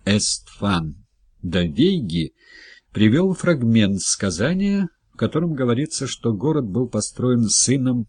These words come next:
Адама Каином, чтобы укрыться от божественного гнева.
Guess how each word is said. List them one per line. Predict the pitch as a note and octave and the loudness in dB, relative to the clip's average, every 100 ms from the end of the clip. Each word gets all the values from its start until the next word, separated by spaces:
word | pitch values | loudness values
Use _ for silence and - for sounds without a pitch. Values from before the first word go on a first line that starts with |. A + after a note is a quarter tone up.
| _ - | _ -2
Адама | G#2 E2+ G2+ A#2+ A#2+ A#2+ | -2 0 -2 -2 -2 -4
Каином, | - A#2+ F2 D#2 D2+ D2 G#1 - - - - | -4 -2 -2 -2 -6 -8 -10 -14 -20 -20 -20
чтобы | - - F2+ F2 | -10 -4 0 0
укрыться | E2+ G2 D#3 - - D3+ | 0 0 0 -2 -4 -4
от | - G#2 | -2 -4
божественного | D#2+ G2 F#2+ G#2 - - A2 A2 A#2+ | -2 -2 -2 -4 -4 -4 -2 0 0
гнева. | G#2 G2 E2+ D2+ C2+ | 2 2 2 -2 -8